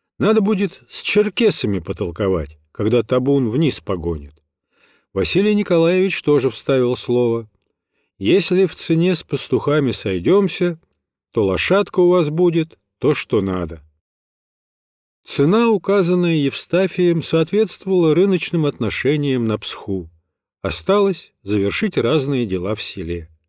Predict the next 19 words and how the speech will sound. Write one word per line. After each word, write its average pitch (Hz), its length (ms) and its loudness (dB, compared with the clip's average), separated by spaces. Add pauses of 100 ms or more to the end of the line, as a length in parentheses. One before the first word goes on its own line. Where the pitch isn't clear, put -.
(640)
После 180 320 2
того, 170 280 2
как 147 200 0
закончилась 120 800 -2
исповедь 98 540 -6
сестер, 151 580 -2 (320)
Ваня 180 400 2
взял 123 320 0
меня 131 300 0
за 90 260 -2
руку. 82 340 -12 (640)
«Когда 113 280 0
вы 220 140 2
меня 214 220 2
на 214 120 2
Грибзу 185 460 2
возьмете, 110 500 0
отец 165 280 0
Симон? 78 420 -6